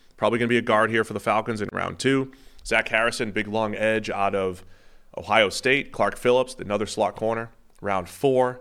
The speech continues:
out of Utah. DeMarco Hellams, the safety out of Alabama. And Javon Gwynn,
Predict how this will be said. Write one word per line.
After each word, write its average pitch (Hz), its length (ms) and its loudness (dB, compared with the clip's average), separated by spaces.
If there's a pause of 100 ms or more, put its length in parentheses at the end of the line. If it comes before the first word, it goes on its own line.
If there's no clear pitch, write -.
out 95 120 -6
of 92 80 -12
Utah. 110 380 2
DeMarco 104 420 0
Hellams, 110 400 0 (540)
the 117 120 -6
safety 120 360 2
out 101 80 4
of 95 80 0
Alabama. 98 580 2 (300)
And 90 100 -10
Javon 104 480 0
Gwynn, 98 440 -2